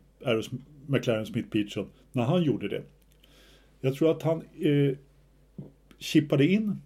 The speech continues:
men inte jät-, inte i lika mycket som han har gjort i Chip Ganassi,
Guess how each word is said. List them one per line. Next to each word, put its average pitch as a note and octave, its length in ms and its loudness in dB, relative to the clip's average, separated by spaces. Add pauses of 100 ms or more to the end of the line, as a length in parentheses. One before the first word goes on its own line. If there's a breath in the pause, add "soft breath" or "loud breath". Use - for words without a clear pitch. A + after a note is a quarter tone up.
(200)
men A2+ 360 0 (360)
inte C#3 300 0
jät-, C3 280 0
inte C3+ 320 -2
i B2+ 260 -2
lika C3 420 0
mycket B2 320 -4
som G#2+ 140 -8
han A2 120 -4
har G#2 80 -4
gjort G#2 260 -6
i G2+ 200 -4
Chip G2 220 -8
Ganassi, B2 460 -8